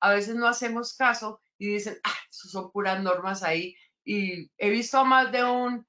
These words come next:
empleado, una vez, por ejemplo, viajé a un campamento petrolero y un señor se bajó el dedo gordo del pie derecho.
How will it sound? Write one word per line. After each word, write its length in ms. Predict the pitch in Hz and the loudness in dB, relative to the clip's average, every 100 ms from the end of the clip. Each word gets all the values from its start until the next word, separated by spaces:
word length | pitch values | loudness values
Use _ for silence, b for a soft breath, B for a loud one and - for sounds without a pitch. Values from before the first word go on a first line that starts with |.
| _ _ | _ _
empleado, 880 | 220 233 240 208 180 180 185 220 - | -6 -6 -4 2 4 6 4 0 -4
una 240 | 220 208 208 | -4 0 2
vez, 240 | 214 226 | 0 -4
por 140 | 226 226 | -6 -6
ejemplo, 460 | 214 208 208 214 | -4 -4 -4 -6
viajé 680 | 214 185 185 190 196 202 202 _ _ _ | -4 -4 -2 -2 -2 -4 -8 _ _ _
a 120 | 175 185 | 4 4
un 140 | 202 | 2
campamento 600 | 214 208 208 175 175 208 | 0 2 0 -2 -6 -6
petrolero 680 | 240 240 254 254 214 214 - _ _ - | -6 -2 0 0 -2 -6 -12 _ _ -8
y 160 | 202 | -2
un 100 | 240 | -2
señor 480 | 269 262 254 240 233 | 0 0 2 2 0
se 200 | - - | -6 0
bajó 280 | 208 190 208 | 4 4 4
el 120 | 208 | 2
dedo 260 | 214 226 226 | 2 2 4
gordo 300 | 233 226 220 | 4 2 0
del 160 | 214 - | -4 -2
pie 220 | 208 196 | 0 2
derecho. 400 | 208 220 - | 0 -2 -4